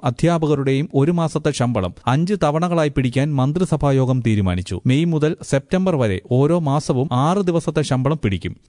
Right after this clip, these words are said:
സർക്കാരിന്റെ സാമ്പത്തിക സ്ഥിതി മെച്ചപ്പെട്ടാൽ ഇത് തിരിച്ചു നൽകാനും നിർദ്ദേശമുണ്ട്. എല്ലാ വിഭാഗങ്ങളെയും കണക്കിലെടുത്താൽ ഒരു മാസം എഴുന്നൂറ് കോടി രൂപ വരെ സർക്കാരിന് ലാഭിക്കാം. അഞ്ച് മാസം കൊണ്ട് മൂവായിരത്തി അഞ്ഞൂറ് കോടി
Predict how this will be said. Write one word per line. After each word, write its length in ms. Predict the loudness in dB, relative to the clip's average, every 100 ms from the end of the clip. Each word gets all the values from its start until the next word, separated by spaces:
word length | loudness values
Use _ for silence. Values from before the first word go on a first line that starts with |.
| -2
സർക്കാരിന്റെ 600 | -2 0 0 0 0 0
സാമ്പത്തിക 600 | 0 0 2 0 2 0
സ്ഥിതി 260 | -2 -2
മെച്ചപ്പെട്ടാൽ 640 | 0 0 0 -2 -2 -2 -4 -2
ഇത് 260 | 0 0 -2
തിരിച്ചു 260 | -2 0 0
നൽകാനും 440 | 0 2 0 0 0
നിർദ്ദേശമുണ്ട്. 640 | -2 2 -2 0 -4 -4 -4 0
എല്ലാ 220 | 2 2
വിഭാഗങ്ങളെയും 640 | 0 2 2 0 0 0 0
കണക്കിലെടുത്താൽ 640 | -2 0 0 2 0 0
ഒരു 160 | 0 0
മാസം 360 | 2 0 -2 0
എഴുന്നൂറ് 440 | 0 2 2 2 2
കോടി 300 | 2 2 2
രൂപ 280 | 2 2
വരെ 260 | 0 0 -2
സർക്കാരിന് 600 | -2 -2 0 -2 0 0
ലാഭിക്കാം. 440 | 0 0 -2 -4 -4 -2
അഞ്ച് 220 | 0 0
മാസം 340 | 0 0 0
കൊണ്ട് 280 | 0 0 -2
മൂവായിരത്തി 480 | 0 2 2 0 0
അഞ്ഞൂറ് 320 | 0 2 2
കോടി 340 | 2 0 -2